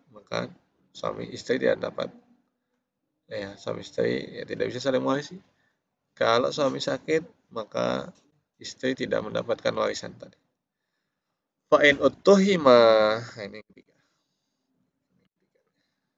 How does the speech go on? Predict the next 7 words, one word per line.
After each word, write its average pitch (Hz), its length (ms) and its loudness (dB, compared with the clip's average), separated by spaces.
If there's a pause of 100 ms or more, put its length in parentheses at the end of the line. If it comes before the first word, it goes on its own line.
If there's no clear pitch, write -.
(960)
Kalau 127 560 -4
ada 113 240 -14
tuhma, 117 800 -20
ada 120 240 -20
indikasi, - 800 -20 (1400)
biqasdi 120 560 -6
hirmaniha, 123 1300 0